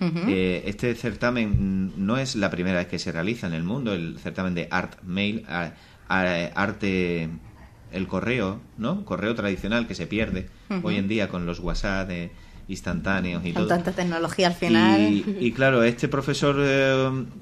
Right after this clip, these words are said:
Speaker 2: en concreto, sensibilizado, un profesor de filosofía, pues, sin-, sensibilizado por el tema, nos animó.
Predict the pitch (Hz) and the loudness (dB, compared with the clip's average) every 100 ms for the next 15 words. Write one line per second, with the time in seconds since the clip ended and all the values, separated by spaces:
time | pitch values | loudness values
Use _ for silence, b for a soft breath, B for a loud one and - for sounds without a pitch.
0 | - 117 123 120 123 135 131 127 127 120 | -8 -4 0 0 2 2 2 4 4 4
1 | 110 104 104 95 95 95 127 127 123 120 | 2 0 2 2 2 2 4 4 4 2
2 | 110 110 110 110 101 92 90 85 92 107 | 0 -2 -4 0 0 0 -6 -6 -4 0
3 | 101 95 B B B B B B - - | 0 -2 B B B B B B -18 -6
4 | 90 87 85 85 82 95 92 87 85 - | -2 0 -2 -6 -6 -2 0 0 -4 -4
5 | 90 92 87 87 113 117 113 110 107 110 | -4 -2 -2 0 -2 0 0 0 0 0
6 | 104 101 - 95 87 92 87 92 101 - | 0 -2 -8 -4 -2 0 0 0 0 -2